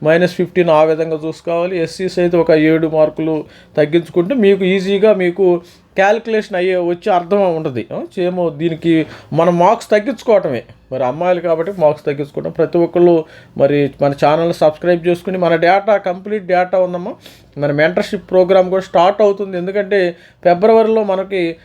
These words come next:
పదిహేనున రిజల్ట్స్ వస్తాయి కదా, రిజల్ట్స్ వచ్చిన తర్వాత నేను మెంటర్‌షిప్ తీసుకున్నా. దానికి సంబంధించిన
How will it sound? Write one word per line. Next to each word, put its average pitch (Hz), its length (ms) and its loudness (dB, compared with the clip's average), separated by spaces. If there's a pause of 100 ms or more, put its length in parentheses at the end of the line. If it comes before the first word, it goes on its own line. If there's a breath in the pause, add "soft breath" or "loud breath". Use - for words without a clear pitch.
(180 soft breath)
పదిహేనున 214 640 2
రిజల్ట్స్ 190 380 -2
వస్తాయి 185 280 -2
కదా, 214 160 -2
రిజల్ట్స్ 226 320 0
వచ్చిన 220 240 -4
తర్వాత 208 360 4
నేను 196 420 -4 (260 soft breath)
మెంటర్‌షిప్ 175 560 -4
తీసుకున్నా. 175 380 2
దానికి 160 380 0
సంబంధించిన 170 680 -4